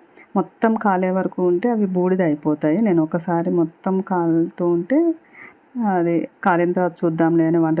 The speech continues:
చేసుకునేలోపు బూడిద అయిపోయింది. ఇది రెండో రౌండ్‌లో అన్నట్టు. అందుకని పూర్తిగా కాల-, కాలడము అంటే మంట ఆగిపోయిన తర్వాత మనం నీళ్లు పోసి చల్లార్చుకుంటే ఇలా బొగ్గు వస్తుంది.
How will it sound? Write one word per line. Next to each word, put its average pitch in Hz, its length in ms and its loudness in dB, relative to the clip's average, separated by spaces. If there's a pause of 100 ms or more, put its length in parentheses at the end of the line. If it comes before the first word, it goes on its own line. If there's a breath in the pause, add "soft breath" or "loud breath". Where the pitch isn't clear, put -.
చేసుకునేలోపు 165 580 0
బూడిద 165 300 0
అయిపోయింది. 156 400 0
ఇది 214 120 0
రెండో 165 340 2
రౌండ్‌లో 156 460 0
అన్నట్టు. 156 480 -2 (460 loud breath)
అందుకని 208 320 0
పూర్తిగా 226 480 -2
కాల-, 185 360 -2 (720)
కాలడము 185 720 0 (200)
అంటే 180 260 0
మంట 180 560 0
ఆగిపోయిన 180 560 0
తర్వాత 175 380 -4
మనం 254 300 4
నీళ్లు 214 240 2
పోసి 190 220 -2 (180)
చల్లార్చుకుంటే 180 640 0
ఇలా 254 140 2
బొగ్గు 160 320 2
వస్తుంది. 139 480 -2